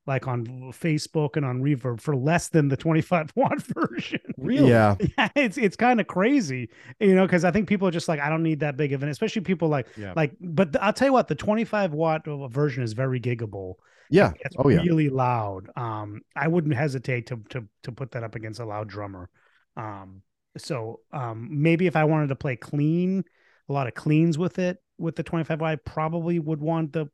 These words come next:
Speaker 1: the higher wattage one. Like, if I'm like John Frusciante and wanna do those cleans that he does with, with his Jubilees,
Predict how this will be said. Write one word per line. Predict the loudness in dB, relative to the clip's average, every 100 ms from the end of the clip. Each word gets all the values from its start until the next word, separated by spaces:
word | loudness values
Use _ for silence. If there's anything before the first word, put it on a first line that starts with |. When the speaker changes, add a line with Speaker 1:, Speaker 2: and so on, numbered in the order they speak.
| _
Speaker 1:
the | -8
higher | -4 -2 0 -2
wattage | -4 -4 -4 -4 -4
one. | -4 -4 -4 -8 _ _ _ _
Like, | -4 -4
if | -2
I'm | 0 2
like | 0 -2
John | -2 -4
Frusciante | -6 -4 -2 -2 -2
and | -2
wanna | -2 -4
do | -6 -6
those | -6 -8
cleans | -4 0 0 0
that | -2
he | -4
does | -4 -4 -4
with, | -8 -8
with | -10 -6
his | -8
Jubilees, | -6 -6 -6 -6 -4 -6 -8